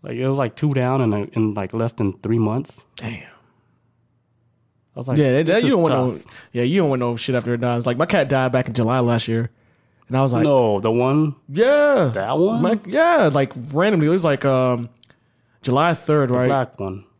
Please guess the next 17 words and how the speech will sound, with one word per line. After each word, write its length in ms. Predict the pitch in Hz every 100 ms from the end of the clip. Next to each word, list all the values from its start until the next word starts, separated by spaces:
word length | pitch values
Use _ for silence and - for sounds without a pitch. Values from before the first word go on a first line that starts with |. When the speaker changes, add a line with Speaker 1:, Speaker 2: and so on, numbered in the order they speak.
| -
Speaker 2:
The 80 |
black 200 | 135 147 127
one. 100 | 120
He 100 | 139
was, 140 | 127
yeah. 120 | 117
Speaker 1:
Shit. 720 | 113 151 127 110 98 90 87 - - -
Speaker 2:
Um, 500 | 143 139 131 123 117 - _ _ _ _
I 40 |
remember 100 | 160
it 40 | 196
was, 80 | 190
like, 160 | 143
July 360 | 127 127 139 147
third 400 | - - 143 135
that 160 | 139
morning. 420 | 123 123 143 156